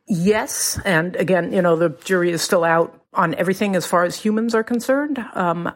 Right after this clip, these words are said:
but, uh, that is something where people are hopeful that it would be lifespan extending. Um, again, a lot of these drugs, we think they work one way, and then if somebody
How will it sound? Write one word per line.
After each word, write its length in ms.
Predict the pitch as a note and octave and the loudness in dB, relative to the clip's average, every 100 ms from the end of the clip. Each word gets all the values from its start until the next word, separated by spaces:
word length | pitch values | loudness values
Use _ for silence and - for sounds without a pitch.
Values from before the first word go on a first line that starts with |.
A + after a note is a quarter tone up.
| - D#3 | -8 0
but, 460 | E3+ E3 - - - | 0 0 -6 -14 -6
uh, 260 | F3 D#3+ - - - | -4 -4 -6 -12 -14
that 440 | D#3+ E3 E3+ - - | 0 2 2 -4 -2
is 260 | F#3 F#3+ | 0 0
something 680 | - G3+ F#3+ G3+ F#3+ F#3+ F#3 - - - - - - | -2 -2 -2 -2 -2 -2 -6 -14 -20 -20 -20 -20 -4
where 300 | F#3 F3+ E3 | 2 4 2
people 600 | - G3 - E3+ E3+ E3 | 0 0 2 4 4 2
are 720 | - D#3+ D#3 D3+ D#3 D3+ - - _ _ - | 0 2 2 2 2 0 -4 -14 _ _ -16
hopeful 580 | - F3 E3+ - C3+ C3 | 0 0 0 0 0 0
that 180 | C3 C3+ | 0 0
it 100 | - | -2
would 180 | D3 | -6
be 200 | - C#3 C#3+ D3 | -2 -4 -4 -10
lifespan 960 | - C#3 D3 - - - C#3+ D3 D3 D3 - | -4 -2 -2 -6 -6 -4 -4 -4 -6 -10 -10
extending. 720 | D#3+ - D3 C#3+ D3 - - - - | -8 -4 -2 -2 -4 -6 -10 -10 -6
Um, 240 | E3 D#3 - | -6 -6 -4
again, 440 | F#3 G#3 A3+ A#3 | 0 2 0 0
a 80 | A#3 | 0
lot 200 | A3+ D#4+ | 2 0
of 60 | E4+ | 0
these 200 | C#4 G3+ | -2 -2
drugs, 420 | G3+ A3 A3+ G3 - - | 0 0 0 -8 -10 -4
we 180 | G#3 | -2
think 320 | G3+ - C#4+ D4 | 0 0 -2 2
they 120 | A3 | 0
work 320 | G3 A3 - | 2 0 -2
one 260 | E3+ G3 A3+ | -4 -2 0
way, 400 | A#3+ B3+ B3+ A#3+ | 2 2 2 0
and 220 | G3+ F3+ | -4 0
then 340 | F#3 G3 G3+ | 0 0 0
if 140 | F#3 - | -2 -2
somebody 640 | - G3+ F#3 F3 E3 - | -2 0 0 0 -2 -6